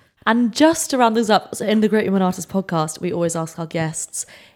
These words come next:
if you could choose a female artist, set designer, filmmaker, anything now from history, um, who would your kind of most influential female artist be, and what would you say to them?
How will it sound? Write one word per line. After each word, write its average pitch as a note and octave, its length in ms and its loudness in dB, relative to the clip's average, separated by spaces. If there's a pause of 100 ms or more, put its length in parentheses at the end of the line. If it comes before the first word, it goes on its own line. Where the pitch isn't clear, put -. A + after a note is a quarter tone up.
(140)
if G#3+ 380 0
you G3+ 100 -2
could - 140 -6
choose F#3+ 360 -4
a E3+ 40 -8
female F3+ 400 -2
artist, E3 580 -6 (240)
set - 240 -4
designer, F#3 320 -2
filmmaker, F3 500 -4
anything F3 560 -2 (320)
now E3+ 220 4
from E3+ 160 0
history, D3+ 560 0 (340)
um, D#3 440 2 (160)
who G3 120 4
would F3+ 160 0
your E3 180 2
kind D#3+ 140 -2
of C#3+ 80 -4
most E3+ 300 0
influential D#3 560 -4
female D3+ 320 -2
artist C#3+ 280 -6
be, D3 220 -2
and D3 120 -8
what - 120 -10
would D3+ 140 -8
you D3 40 -8
say D3+ 220 -8
to - 140 -20
them? C3+ 180 -10